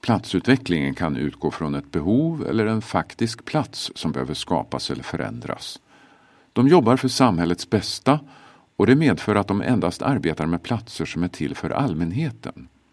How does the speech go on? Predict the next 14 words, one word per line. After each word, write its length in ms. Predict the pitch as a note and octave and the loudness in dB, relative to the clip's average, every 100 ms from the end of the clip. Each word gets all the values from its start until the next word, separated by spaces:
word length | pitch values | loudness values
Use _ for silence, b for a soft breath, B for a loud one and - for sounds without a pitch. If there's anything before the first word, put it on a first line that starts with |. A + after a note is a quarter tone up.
| B B B B B | B B B B B
De 300 | F#2 F#2+ F#2+ | 4 4 4
organisationer 840 | D#2+ G2 G2+ F#2+ A#2 C3 F3+ C#3 | 4 4 2 2 0 2 2 2
som 160 | - F2+ | 0 -2
finansierar 720 | - E2+ E2 - B2 C#3 F#2 | -2 -2 0 0 2 4 4
platsutvecklingsarbetet 1400 | D2+ F2 D2+ - - D2+ - C#2+ D2 C#2 C#2+ C2 D2 - | 2 -2 -4 -4 -4 -4 -6 -6 -4 -4 -4 -4 -6 -4
är 280 | A#1+ B1 E2+ | -6 -4 0
Gällivare 380 | D#2 D2+ D#2 D#2 | 0 2 2 2
kommun, 520 | E2+ D#2 A#2+ E3+ D#3 B B B | 0 2 2 0 -8 B B B
L 160 | D#2+ D#2 | 0 0
K 200 | - C#2 | 0 2
A 220 | F2 D#2 C#2 | 4 2 2
B 220 | A2 D3 B B | 0 0 B B
och 220 | - D2+ | -8 -6
Boliden. 920 | B1+ B2+ B2 C#2+ E2 E2+ C#2+ - B1+ | 0 2 2 2 -2 -2 -4 -8 -12